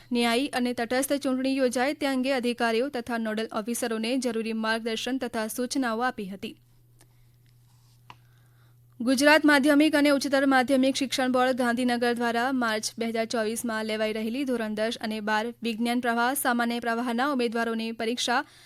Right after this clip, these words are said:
અગિયાર માર્ચથી છવ્વીસ માર્ચ સુધી યોજાઈ રહી છે, જે અન્વયે આ પરીક્ષાઓ શાંતિપૂર્ણ વાતાવરણમાં યોજાઈ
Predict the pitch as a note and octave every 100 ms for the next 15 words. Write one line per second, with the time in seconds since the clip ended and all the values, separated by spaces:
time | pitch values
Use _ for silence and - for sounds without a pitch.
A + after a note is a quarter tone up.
0 | - _ _ - A3+ C#4 D4 D4 C#4+ C#4+
1 | D#4 D#4 C#4+ C4+ C#4+ C#4 C4 C#4 C4 C#4+
2 | C4 B3 B3 A#3+ B3 D4 E4+ C#4+ B3 A#3+
3 | A#3 A#3 A#3+ A#3 A#3 A#3 - A3+ A3+ -
4 | A3+ A#3 B3 A#3+ B3 A#3+ A3+ A#3+ A#3+ A3+
5 | A3+ A3+ A3 G#3+ B3